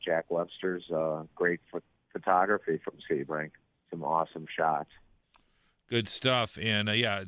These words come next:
Speaker 2: Jack is, uh, one of the best out there. Always love his photography, and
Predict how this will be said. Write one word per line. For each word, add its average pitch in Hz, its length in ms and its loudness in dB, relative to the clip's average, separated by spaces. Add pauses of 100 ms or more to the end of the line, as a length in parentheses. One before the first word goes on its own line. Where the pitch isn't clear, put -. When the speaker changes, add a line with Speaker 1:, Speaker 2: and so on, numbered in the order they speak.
Speaker 2:
Jack 139 380 0
is, 113 240 -4
uh, 110 300 0
one 113 200 -2
of 107 120 -2
the 98 80 -2
best 113 340 -2
out 104 240 -6
there. 107 240 -4 (340)
Always 135 300 2
love 123 160 -2
his 113 160 -2
photography, 107 880 -2
and 92 260 -4